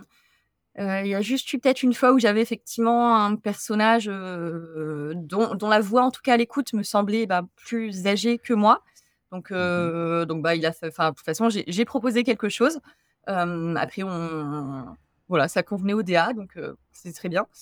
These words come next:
Speaker 1: Mais, heu, ap-, mais après, non, après, c'était plus, heu, plus dans les, dans les trainings que j'ai fait où on va, heu, justement à la rencontre des D A et pendant, heu,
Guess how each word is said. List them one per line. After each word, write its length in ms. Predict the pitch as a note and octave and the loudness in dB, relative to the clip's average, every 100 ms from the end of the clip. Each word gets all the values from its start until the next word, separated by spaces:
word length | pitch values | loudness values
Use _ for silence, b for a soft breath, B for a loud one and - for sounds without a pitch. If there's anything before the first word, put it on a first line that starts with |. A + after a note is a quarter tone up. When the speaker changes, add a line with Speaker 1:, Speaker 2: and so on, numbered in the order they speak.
| B _ - | B _ -10
Speaker 1:
Mais, 200 | F#3+ G3 | -6 -2
heu, 60 | F#3+ | 2
ap-, 180 | G3 F#3+ | 0 0
mais 180 | F#3+ G3 | -2 0
après, 240 | G3+ - C#4+ | 0 2 4
non, 100 | C4+ | 4
après, 220 | A#3+ C4+ | 4 -2
c'était 160 | - A#3 | -2 -4
plus, 320 | - C4+ - | -4 -4 0
heu, 260 | G#3+ G3+ G3 F#3+ F#3 F3+ F#3 - | 2 0 -2 -10 -12 -12 -12 -6
plus 240 | A#3+ A#3 | -4 0
dans 120 | G#3+ | 2
les, 200 | G3+ G3+ | 2 0
dans 140 | - F#3 | -2 -2
les 100 | F#3+ | -2
trainings 380 | - A#3 B3+ C4 | -2 2 2 0
que 100 | A3+ | 0
j'ai 120 | A3 | -2
fait 240 | - A#3+ | -2 -4
où 120 | A#3+ G3+ | -2 -6
on 80 | |
va, 380 | F#3 F#3+ F#3 F3 | -2 0 0 0
heu, 40 | E3+ | -4
justement 300 | - G3+ G3 | -6 -2 0
à 60 | |
la 80 | F3+ | 0
rencontre 420 | F3+ F3+ G3+ - | 0 -4 -6 -8
des 120 | F#3 | -10
D 140 | E3 F3 | -2 2
A 180 | F#3 G3+ | 2 2
et 60 | G3+ | -2
pendant, 460 | D#3+ D#3+ F3+ E3+ | -6 -4 -4 -4
heu, 80 | D3 | -6